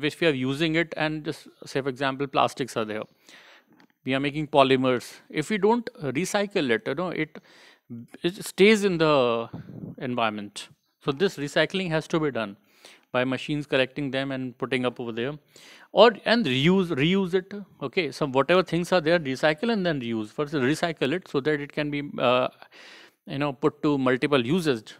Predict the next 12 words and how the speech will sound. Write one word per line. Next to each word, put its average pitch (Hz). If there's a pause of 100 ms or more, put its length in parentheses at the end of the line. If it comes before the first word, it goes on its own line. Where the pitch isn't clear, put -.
(360)
Then 190
we 175
have 156
to 247 (120)
reuse 120
it. 117
So 160
this 156
is 208
the 185
approach 180
which -